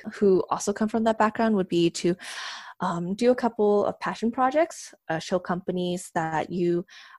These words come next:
are really interested in computer science and that you do know how to program. Join some computer science extracurriculars at your school, if there are any.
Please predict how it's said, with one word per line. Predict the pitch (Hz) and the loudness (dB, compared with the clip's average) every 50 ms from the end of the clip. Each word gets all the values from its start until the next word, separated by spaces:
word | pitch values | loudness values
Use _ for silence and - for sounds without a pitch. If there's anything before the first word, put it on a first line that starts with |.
| _ - | _ 0
are | 180 180 185 190 196 202 | 4 6 6 8 6 6
really | 202 220 196 196 196 196 | 4 4 2 2 2 2
interested | - - 185 185 - 202 - - 196 185 | 0 0 -2 -4 -6 -10 -6 -4 -2 -2
in | - - 208 | -2 -2 -4
computer | 208 220 214 226 220 214 | -4 -2 2 2 2 2
science | 214 - 208 202 208 180 | 2 0 -4 -4 -4 -4
and | 175 | -6
that | 165 | -4
you | 160 165 165 | -4 -6 -2
do | - 180 175 175 175 | 0 0 2 2 2
know | 175 170 165 - | 0 -2 -4 -4
how | - - 165 | -4 -4 -4
to | 160 - | -4 -4
program. | - - 240 240 233 247 247 247 240 240 247 - - - - - - - - - - _ - | -4 -4 -4 -4 -2 0 0 0 0 0 -2 -6 -14 -20 -20 -20 -20 -20 -20 -20 -18 _ -2
Join | 202 196 190 190 190 196 202 | 0 0 2 2 2 0 0
some | 196 - 196 185 180 180 | 0 -2 -2 -2 -2 -2
computer | - - 180 190 - 202 214 214 | -4 -4 -6 -4 0 0 0 0
science | 214 - 180 170 170 170 - - | 0 -4 -8 -8 -8 -8 -8 -8
extracurriculars | - - - 170 - - - 196 208 - 202 170 165 165 165 - | -10 -10 -10 -14 -10 -4 -4 -4 -2 0 0 0 0 0 -2 -4
at | - - | -6 -6
your | - 170 | -6 -8
school, | - - - 170 170 175 185 - - | -8 -10 -8 -6 -4 -4 -4 -4 -6
if | - - - _ - - - _ _ | -8 -10 -10 _ -20 -20 -20 _ _
there | - 170 | 2 2
are | 139 165 156 151 | 2 2 2 0
any. | 170 175 180 214 277 330 | -2 -2 -2 -2 -2 -4